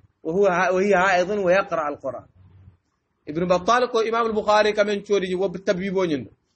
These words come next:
Yalam Bukhari rahimahullah ta'ala ala fiqhu ba ala tabibo. Imam al-Bukhari gharib. Ay bunda allo nyame wala ma ta fiqhu. Nako babu kaza, wala mu, wala mu fiqh, wala mu,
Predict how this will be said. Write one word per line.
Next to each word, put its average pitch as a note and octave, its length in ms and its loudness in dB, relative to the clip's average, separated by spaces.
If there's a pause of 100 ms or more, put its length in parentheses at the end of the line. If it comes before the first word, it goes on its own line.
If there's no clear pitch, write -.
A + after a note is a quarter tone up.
(120)
Yalam D3 180 -8
Bukhari D#3+ 420 -4
rahimahullah A#2 600 -10
ta'ala C3+ 260 -10 (320)
ala C#3 160 -2
fiqhu E3 340 -8
ba C#3+ 80 -2
ala C3 120 -6
tabibo. G#2+ 400 -12 (1600)
Imam D#3+ 240 -2
al-Bukhari E3 360 -2
gharib. E3 280 0 (1300)
Ay E3 140 2
bunda A#3 280 2
allo A3 240 4
nyame F#3 200 2
wala G3 140 0
ma F3+ 120 0
ta D#3+ 120 -4
fiqhu. - 340 -16 (1300)
Nako A3 260 0
babu G#3+ 280 2
kaza, G3+ 440 2 (280)
wala D3+ 180 -4
mu, D#3 220 -6
wala D#3+ 200 -6
mu D#3 80 -12
fiqh, - 220 -20 (320)
wala F3+ 200 -4
mu, F3+ 120 -6